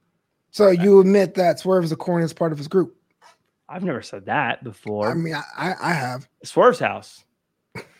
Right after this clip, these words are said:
Speaker 1: Okay. Swerve is confidence. You know what I'm saying? <laughs>
Speaker 2: It's just different.
Speaker 1: All right. Whatever. It's time for these burning questions, Jack. <laughs>
Speaker 2: Okay.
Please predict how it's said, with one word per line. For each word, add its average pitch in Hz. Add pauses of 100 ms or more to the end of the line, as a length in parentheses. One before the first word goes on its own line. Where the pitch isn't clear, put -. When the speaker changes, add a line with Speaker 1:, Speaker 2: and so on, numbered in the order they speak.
(760)
Speaker 1:
Okay. - (840)
Swerve 202 (160)
is 175
confidence. 175 (180)
You 202
know 165
what 156
I'm 156
saying? 165
<laughs> -
Speaker 2:
It's 214
just 165
different. 123 (640)
Speaker 1:
All 160
right. 190
Whatever. 339
It's 269
time 302
for 247
these 226
burning 226
questions, 170
Jack. 160 (160)
<laughs> -
Speaker 2:
Okay. 208